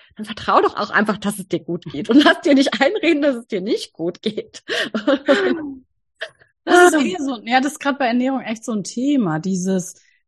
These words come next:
Speaker 2: also ich, also ich, um kurz, ne, auszuholen,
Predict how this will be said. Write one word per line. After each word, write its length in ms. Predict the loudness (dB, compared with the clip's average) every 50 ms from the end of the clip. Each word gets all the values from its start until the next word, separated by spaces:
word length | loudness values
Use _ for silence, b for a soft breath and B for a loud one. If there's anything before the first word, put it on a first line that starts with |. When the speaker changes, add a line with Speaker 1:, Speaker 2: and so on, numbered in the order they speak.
| _ _ _
Speaker 2:
also 200 | 0 2 4 4
ich, 140 | 2 0 -2 -6 -12 -14 -8
also 160 | -4 -2 -2 -2
ich, 380 | -2 -4 -6 -6 -6 -8 -10 -10 -12 -20 -20 _ _ _ _ _ _ _
um 180 | -8 -8 -4
kurz, 280 | -2 -2 -2 -2 -2 -2
ne, 220 | -2 -2 -2 -2 0
auszuholen, 460 | -2 -2 -2 -2 -2 -2 -2 -2